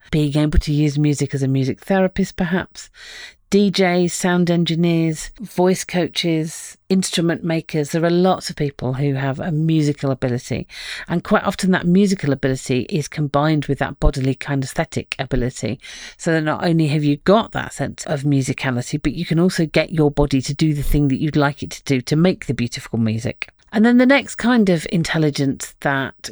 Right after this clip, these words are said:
Gardner speaks about is spatial intelligence. And this kind of spatial intelligence is that ability to create, see, envision, manipulate images and maps and diagrams in your mind's eye,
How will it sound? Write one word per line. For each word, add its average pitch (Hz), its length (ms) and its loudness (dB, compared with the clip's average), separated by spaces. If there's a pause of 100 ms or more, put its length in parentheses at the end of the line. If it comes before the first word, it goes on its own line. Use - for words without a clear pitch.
Gardner 139 500 -2 (180)
speaks - 380 -4
about 135 540 -4
is 151 320 -2
spatial 202 680 0
intelligence. - 1120 -6
And 165 160 2
this 190 140 2
kind 175 300 0
of 156 220 0
spatial 196 540 0
intelligence 147 720 0
is 180 400 2
that 190 260 0
ability 180 720 0
to 147 460 -2
create, 165 580 0
see, 156 440 0
envision, 151 680 0
manipulate 165 880 0
images 151 520 2
and 139 200 0
maps 147 400 -4
and 143 100 -6
diagrams 139 640 -2
in 139 80 -2
your 131 80 0
mind's 135 380 -2
eye, 120 340 -4